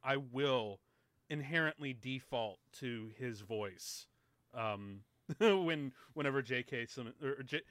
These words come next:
J K Simmons is my J. Jonah Jameson voice in my head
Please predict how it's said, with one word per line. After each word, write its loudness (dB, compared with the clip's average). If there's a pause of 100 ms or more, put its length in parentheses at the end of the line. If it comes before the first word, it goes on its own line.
(140)
J 4
K 6
Simmons -2
is -6
my 0
J. -2
Jonah -4
Jameson -8
voice -8
in -12
my -8
head -12